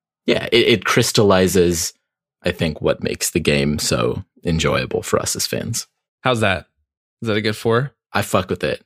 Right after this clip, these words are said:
Speaker 1: Yeah.
Speaker 2: I threw
Speaker 1: You're gonna
Speaker 2: Terrence Mann on there.
Speaker 1: You're gonna, you threw <laughs> Terrence Mann on there. Yes.
Speaker 2: <laughs>
Speaker 1: Yeah, I like it. You're gonna, we're gonna stop recording and you're gonna think of, like, two more people and you're gonna be like,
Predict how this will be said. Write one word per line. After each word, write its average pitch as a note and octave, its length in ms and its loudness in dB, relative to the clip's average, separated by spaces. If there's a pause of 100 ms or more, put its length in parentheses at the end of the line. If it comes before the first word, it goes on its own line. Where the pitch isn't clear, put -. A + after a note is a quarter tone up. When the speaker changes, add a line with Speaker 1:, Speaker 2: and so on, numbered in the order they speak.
(160)
Speaker 1:
Yeah. E2+ 280 0 (720)
Speaker 2:
I A2+ 80 2
threw A2 120 0
Speaker 1:
You're A#2 80 4
gonna B2+ 200 6
Speaker 2:
Terrence B2+ 320 2
Mann A2+ 380 2
on F2+ 240 -2
there. F#2 180 2
Speaker 1:
You're B2+ 120 4
gonna, C3 120 4
you B2+ 140 4
threw B2 200 2
<laughs> - 40 0 (360)
Terrence C#3 500 0 (100)
Mann G2+ 500 4
on G#2 300 -4
there. - 260 -8
Yes. - 600 -2
Speaker 2:
<laughs> G3+ 60 2 (260)
Speaker 1:
Yeah, F#2+ 320 4 (100)
I G#2+ 60 4
like G#2 180 4
it. F2+ 140 -2
You're A#2+ 140 4
gonna, B2+ 260 4
we're A2+ 140 2
gonna A#2 120 4
stop G2 300 0
recording D#2+ 420 0
and D#2+ 80 -2
you're E2+ 120 2
gonna E2 200 0
think D#2+ 260 -4
of, - 120 -4
like, - 160 -2
two F#2 160 6
more D#2+ 140 2
people E2+ 260 0
and E2+ 80 0
you're F2 80 2
gonna F2 80 2
be D#2 80 0
like, E2 160 -2